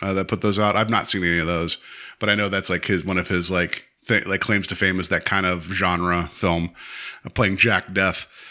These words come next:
Uh, he actually was a stand-up comedian in the seventies, and he became a regular at the Comedy Store, Improv, as well as making numerous appearances on television variety shows, um, around Las Vegas.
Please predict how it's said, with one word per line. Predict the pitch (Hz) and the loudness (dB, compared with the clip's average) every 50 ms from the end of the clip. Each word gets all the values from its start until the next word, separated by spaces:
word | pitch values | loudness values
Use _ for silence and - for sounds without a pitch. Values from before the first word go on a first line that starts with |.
| - - | -8 -2
Uh, | - 107 104 101 - | 0 2 2 2 2
he | 104 127 208 269 | 2 2 4 4
actually | 269 220 - - 190 175 | 4 4 4 2 2 2
was | 151 135 127 135 147 156 160 151 147 143 135 123 - - | 2 2 4 6 6 6 6 6 4 4 4 2 0 2
a | - 127 123 | 2 2 4
stand-up | - - - 135 139 131 | 4 4 2 2 2 2
comedian | - 117 110 113 110 120 120 | 2 2 4 4 4 4 4
in | 104 | 4
the | 92 87 | 4 2
seventies, | - - 104 101 87 92 82 71 65 - - - - - - - - - - - - - | 2 2 2 2 2 0 -2 -2 0 0 0 -2 -2 -6 -18 -20 -18 -18 -20 -20 -6 -2
and | 107 107 104 120 | 0 2 2 2
he | 120 | 2
became | 107 117 - - 139 131 127 123 117 | 2 2 2 2 4 4 4 4 2
a | 113 | 2
regular | 113 117 120 117 117 113 113 110 | 2 2 2 4 4 4 2 2
at | 107 | 2
the | - | 0
Comedy | - 123 117 113 113 110 | 0 2 2 4 4 2
Store, | - - - 113 107 107 107 107 104 98 101 - - | 2 2 2 2 2 4 4 4 2 0 0 0 2
Improv, | 120 120 131 - 135 127 123 120 117 110 113 | 2 2 4 4 4 4 6 6 4 2 0
as | 107 107 | -2 0
well | 113 110 107 | 0 0 2
as | 104 | 2
making | 110 107 104 104 - 107 110 | 2 2 2 2 2 4 4
numerous | 123 123 120 113 - | 6 6 4 2 2
appearances | 95 85 123 120 117 113 107 - 107 92 | 2 2 4 4 4 4 2 2 0 0
on | 92 | 0
television | 95 120 123 123 120 117 113 113 113 | 0 2 2 4 4 4 4 2 2
variety | 98 101 104 104 107 107 | 2 2 4 4 4 4
shows, | 104 - 113 107 104 101 95 - - | 4 4 4 4 2 2 0 -2 -2
um, | - 98 98 95 - - | -2 0 0 -2 -2 -2
around | 101 101 104 104 98 | 0 2 2 2 2
Las | 98 95 92 - | 0 0 0 2
Vegas. | - 120 117 113 104 101 - - - | 4 4 4 6 6 4 4 2 2